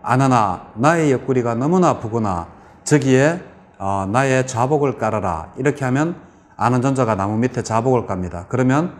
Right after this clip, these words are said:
부처님께서 이 깊은 선정에 들어서 그 아픈 곳을 억누르고 나와서 다시 길을 가는 그러한 모습을 많이 볼 수 있습니다. 어, 그래서 이 명상은 정신적인 고통,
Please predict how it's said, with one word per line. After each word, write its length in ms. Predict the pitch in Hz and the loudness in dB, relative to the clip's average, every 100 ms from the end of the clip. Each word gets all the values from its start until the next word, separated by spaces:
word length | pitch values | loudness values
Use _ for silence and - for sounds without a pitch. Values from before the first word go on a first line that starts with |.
| - - - | -20 -20 -6
부처님께서 760 | 123 147 143 113 107 101 117 - - - _ _ - | -2 0 0 0 -2 -2 -4 -6 -16 -20 _ _ -4
이 380 | 113 113 113 113 | 0 0 -2 -4
깊은 320 | 113 - 151 | -8 0 0
선정에 420 | 147 160 165 147 | 0 0 2 2
들어서 500 | 107 104 98 82 76 - - - | 0 -4 -6 -8 -10 -14 -20 -8
그 120 | - | 0
아픈 320 | 156 117 - 123 | 0 0 -4 -2
곳을 420 | 139 143 160 160 | 0 0 -2 -2
억누르고 460 | 113 123 143 156 131 | 0 2 4 4 2
나와서 400 | 95 95 98 113 | 2 -2 -4 -4
다시 320 | 131 143 151 | -4 -4 -4
길을 280 | 135 139 127 | -2 0 0
가는 480 | 113 110 120 151 160 - - _ | 0 0 -2 -4 -6 -18 -20 _
그러한 340 | 156 160 143 | 2 4 4
모습을 540 | 120 120 113 127 151 160 - | 0 -2 -2 0 0 -4 -12
많이 280 | 120 107 127 | -10 -2 0
볼 160 | 139 | 2
수 120 | 135 107 | 0 -6
있습니다. 540 | 90 98 95 87 80 - - - - - | -8 -8 -8 -8 -10 -14 -20 -20 -20 -16
어, 160 | - 107 | -8 -2
그래서 720 | 156 165 - 123 139 117 73 - - - | 2 2 2 0 2 2 0 -10 -20 -14
이 140 | - 135 | -4 0
명상은 680 | 113 117 160 175 151 92 76 - - - | 0 0 2 4 4 0 -6 -16 -20 -20
정신적인 720 | - 135 143 196 208 196 170 117 | -2 2 4 2 2 2 2 0
고통, 460 | 110 - 87 78 | -2 -2 -6 -6